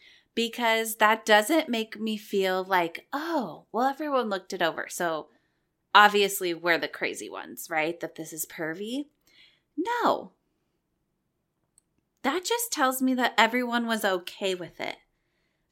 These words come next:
or turned a blind eye and let it happen. That's all that means to me, you know? Um, Business Insider released a report saying that Dan actually created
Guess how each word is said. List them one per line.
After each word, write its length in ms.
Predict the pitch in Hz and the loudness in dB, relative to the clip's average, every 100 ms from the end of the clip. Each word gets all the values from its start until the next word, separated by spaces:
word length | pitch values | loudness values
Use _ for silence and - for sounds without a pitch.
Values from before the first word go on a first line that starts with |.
| - | 0
or 260 | 214 233 | 4 4
turned 360 | 226 240 220 220 | 4 2 2 2
a 60 | |
blind 400 | 214 190 185 190 | -2 2 2 4
eye 240 | 185 160 160 | 4 6 6
and 180 | 160 165 | 2 0
let 160 | 156 | 0
it 100 | 151 | 0
happen. 540 | - 147 135 - - - _ _ _ _ _ _ _ _ _ _ _ _ _ | 2 0 0 -6 -18 -20 _ _ _ _ _ _ _ _ _ _ _ _ _
That's 240 | - 262 277 | 6 6 6
all 140 | 269 | 2
that 200 | 262 240 | 4 0
means 280 | 226 220 202 | 0 -4 -4
to 120 | - 180 | -6 -6
me, 300 | 139 - - _ - | -8 -12 -20 _ -14
you 140 | 214 | -10
know? 260 | 208 220 269 - _ _ _ _ - | -4 -2 -4 -8 _ _ _ _ 2
Um, 380 | 214 202 196 190 | 6 6 4 2
Business 460 | 226 240 262 262 240 | 2 2 0 0 0
Insider 640 | 214 208 208 202 202 196 | 0 2 2 4 2 2
released 420 | 202 190 190 185 | 0 0 0 -2
a 40 | 185 | -2
report 500 | 190 190 294 262 - | -2 2 4 4 4
saying 380 | - 214 214 214 | 0 0 0 0
that 260 | 196 185 | -2 0
Dan 320 | 220 226 262 - | -2 0 0 0
actually 380 | 208 240 - 277 | -2 -2 -6 -6
created 520 | 277 262 233 226 208 | -8 -6 -4 -4 -4